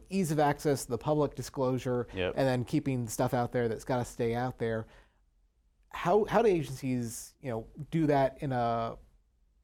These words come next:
Speaker 1: a process that scales up, that's easy for them to handle? And, you know, again, what are the tools that, you know, help them, uh, manage, uh, that really tricky balance?
Speaker 2: A-,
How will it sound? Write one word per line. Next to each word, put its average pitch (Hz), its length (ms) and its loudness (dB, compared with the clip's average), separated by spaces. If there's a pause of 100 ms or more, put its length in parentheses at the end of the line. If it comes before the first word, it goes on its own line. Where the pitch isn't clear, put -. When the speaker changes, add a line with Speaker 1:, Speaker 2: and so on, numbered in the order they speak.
(400)
Speaker 1:
a 131 240 0
process 156 400 -2
that - 140 -4
scales 143 400 2
up, 143 220 2
that's - 280 -4 (120)
easy 147 260 -2
for 143 140 -6
them 135 180 0
to 123 60 -6
handle? 131 440 -2
And, 110 180 -4 (560)
you 147 60 -2
know, 135 160 2
again, 143 300 2
what 139 120 4
are 151 40 4
the 131 100 0
tools 143 360 0
that, 123 180 0 (160)
you 127 80 -8
know, 113 40 -6
help 127 200 -6
them, 123 280 -2
uh, 117 280 0
manage, 135 540 -2 (460)
uh, 143 100 -10 (140)
that 131 200 0
really 135 180 -2
tricky 143 260 -6
balance? - 560 -6
Speaker 2:
A-, 101 120 -2